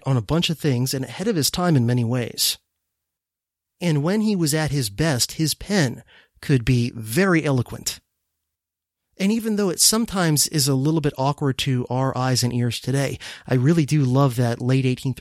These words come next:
early nineteenth century English. And I think Jefferson was clearly a master of it. Thomas Jefferson served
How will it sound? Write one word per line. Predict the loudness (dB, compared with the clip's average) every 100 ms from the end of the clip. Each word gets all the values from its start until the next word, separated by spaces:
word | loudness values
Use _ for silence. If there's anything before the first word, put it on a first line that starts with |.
| -6
early | -2
nineteenth | 2 2 0 0
century | 0 0 -2
English. | 0 0 0 -2 -2 -4 _ _ _ _ _ -2
And | 2
I | 4
think | 4 0
Jefferson | 0 0 0 0 2
was | 2 0
clearly | -2 -2 0
a | 0
master | 0 -2 -2 -4
of | -4
it. | -8 -14 _ _ _ _ _ _ _ _ _ _ _ _ -4
Thomas | 0 2
Jefferson | 2 2 0 0 2 2
served | 4 4 4 2 -2 -8